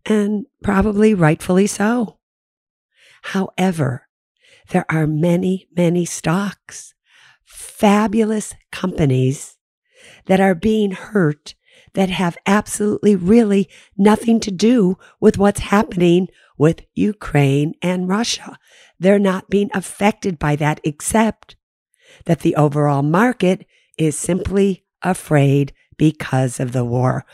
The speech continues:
Now, I have learned in the past that when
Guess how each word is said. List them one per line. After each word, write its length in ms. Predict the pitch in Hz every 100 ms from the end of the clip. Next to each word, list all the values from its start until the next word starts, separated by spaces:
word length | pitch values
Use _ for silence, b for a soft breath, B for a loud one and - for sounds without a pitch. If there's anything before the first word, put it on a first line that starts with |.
| b b
Now, 180 | 143 143 -
I 240 | 165 196
have 200 | 233 202
learned 460 | 180 180 170 170 165
in 100 | 165
the 60 |
past 640 | 160 147 147 - - - - _ _ _ _ _ _ B B B _
that 280 | 147 135 135 - b b
when 280 | - 139 151